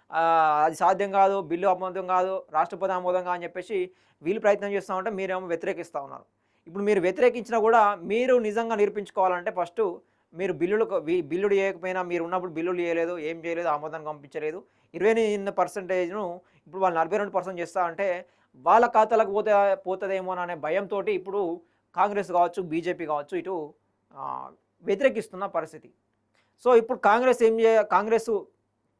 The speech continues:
ఏం చేసినా కూడా అవి రెండు వర్కౌట్ కాకపోయినా కూడా ఇప్పుడు నలభై రెండు పర్సెంటేజ్ మేము టికెట్లు ఇవ్వడానికి, నలభై రెండు పర్సెంట్ రిజర్వేషన్ అమలు చేయడానికి కూడా రెడీ ఉన్నామని చెప్పేసి చెప్తా వస్తూ ఉన్నారు. ఇక బీసీ సంఘాల ఫైర్ అవుతున్నారు. బీసీ రిజర్వేషన్ల పెంపు కోసం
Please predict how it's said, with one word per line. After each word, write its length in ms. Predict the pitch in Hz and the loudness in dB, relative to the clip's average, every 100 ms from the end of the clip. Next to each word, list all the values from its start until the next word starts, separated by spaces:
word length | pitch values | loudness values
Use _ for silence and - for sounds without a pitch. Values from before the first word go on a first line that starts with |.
| _ _ | _ _
ఏం 240 | 143 220 226 | 0 2 4
చేసినా 240 | 220 214 | 4 2
కూడా 180 | 190 208 | 4 4
అవి 120 | 196 | 4
రెండు 220 | 180 190 | 2 0
వర్కౌట్ 380 | 180 170 190 196 | 0 0 0 0
కాకపోయినా 380 | 185 175 175 170 | 0 0 -6 -6
కూడా 280 | 175 214 190 _ _ _ | -2 -2 -2 _ _ _
ఇప్పుడు 180 | 139 151 | -12 -6
నలభై 260 | 143 170 | -2 0
రెండు 160 | 220 214 | 0 0
పర్సెంటేజ్ 480 | 180 175 190 185 185 | -2 -2 -6 -6 -6
మేము 340 | 185 175 156 - | -6 -10 -12 -8
టికెట్లు 260 | 175 170 | -6 -4
ఇవ్వడానికి, 440 | 170 156 156 151 185 | -4 -4 -6 -8 -10
నలభై 140 | 151 | -8
రెండు 120 | 151 | -8
పర్సెంట్ 360 | 156 160 160 135 | -10 -12 -14 -14
రిజర్వేషన్ 480 | 151 226 233 220 170 | -2 2 2 0 -4
అమలు 240 | 165 175 | -6 -4
చేయడానికి 300 | 170 165 151 | -4 -4 -6
కూడా 340 | 156 190 160 156 _ _ - | -2 0 0 -4 _ _ -4
రెడీ 200 | 165 190 | -2 0
ఉన్నామని 360 | 196 185 170 | 0 -2 -2
చెప్పేసి 520 | 160 170 156 220 165 156 | -6 -10 -8 -8 -8 -8
చెప్తా 240 | 180 - | -8 -4
వస్తూ 260 | 147 143 - | -4 -6 -12
ఉన్నారు. 240 | 131 131 - _ _ _ _ _ _ _ _ _ _ _ _ _ _ _ _ _ _ _ _ _ _ - | -14 -16 -20 _ _ _ _ _ _ _ _ _ _ _ _ _ _ _ _ _ _ _ _ _ _ -8
ఇక 60 | |
బీసీ 360 | 165 190 262 277 | -4 -4 -4 0
సంఘాల 380 | 247 233 247 233 | 2 4 4 4
ఫైర్ 280 | - 190 | 4 4
అవుతున్నారు. 380 | 233 220 226 220 | 4 4 2 2
బీసీ 320 | 190 208 240 | 2 -4 -2
రిజర్వేషన్ల 560 | 214 196 214 220 220 214 | -2 0 0 0 -2 -4
పెంపు 300 | - 175 175 | -4 -6 -4
కోసం 480 | 208 214 226 202 | 0 0 0 -6